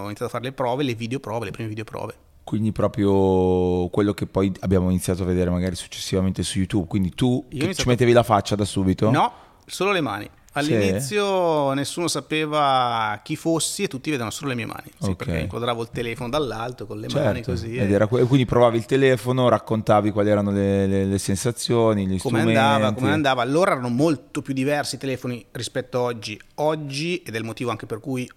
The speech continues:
Speaker 1: ormai parlo della tecnologia a trecentosessanta gradi,
Speaker 2: Certo.
Speaker 1: è che i telefoni sono un po' tutti uguali, quindi
Speaker 2: Mm.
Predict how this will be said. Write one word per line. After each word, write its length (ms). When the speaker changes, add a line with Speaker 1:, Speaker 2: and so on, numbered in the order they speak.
Speaker 1:
ormai 340
parlo 300
della 160
tecnologia 320
a 40
trecentosessanta 600
gradi, 500
Speaker 2:
Certo. 240
Speaker 1:
è 40
che 100
i 20
telefoni 300
sono 120
un 80
po' 60
tutti 140
uguali, 400
quindi 360
Speaker 2:
Mm. 180